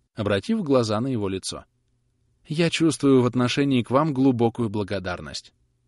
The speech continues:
Я убеждена, только одна доброта сердца заставляет вас принимать участие в нашем положении. Но мы ведём эту жизнь целые годы.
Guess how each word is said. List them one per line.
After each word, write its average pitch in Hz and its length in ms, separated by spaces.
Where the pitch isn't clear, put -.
Я 127 220
убеждена, 107 580
только 120 320
одна 131 220
доброта 127 420
сердца 160 420
заставляет 123 600
вас 127 160
принимать 113 480
участие 156 480
в 123 60
нашем 117 300
положении. 117 720
Но 139 160
мы 95 160
ведём 98 340
эту 98 200
жизнь 107 440
целые 110 400
годы. 110 380